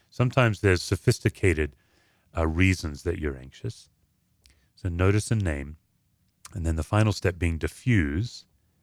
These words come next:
Now, it's not a pure three-step process because by noticing and naming, you're already diffusing. In fact, that's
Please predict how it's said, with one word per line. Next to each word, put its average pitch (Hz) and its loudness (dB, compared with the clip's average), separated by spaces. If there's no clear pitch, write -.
Now, 113 8
it's 117 2
not 165 6
a 120 2
pure 127 4
three-step - 2
process 123 0
because 98 -2
by 98 2
noticing 113 2
and 90 -2
naming, 95 4
you're 82 0
already 90 4
diffusing. 76 -4
In 73 -8
fact, 85 -4
that's - -2